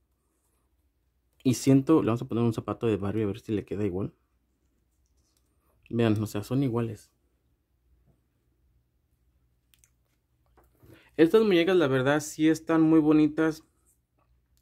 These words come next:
Como he mencionado, me imagino que en otros lados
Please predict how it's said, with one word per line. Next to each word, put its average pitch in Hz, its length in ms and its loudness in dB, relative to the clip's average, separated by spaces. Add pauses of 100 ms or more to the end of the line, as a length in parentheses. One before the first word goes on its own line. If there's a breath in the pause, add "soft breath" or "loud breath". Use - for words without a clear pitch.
(160)
Como 120 220 2
he 120 60 4
mencionado, 123 480 0
me 123 100 2
imagino 117 380 2
que 123 80 -2
en 117 60 4
otros 135 360 2 (460 loud breath)
lados 113 760 2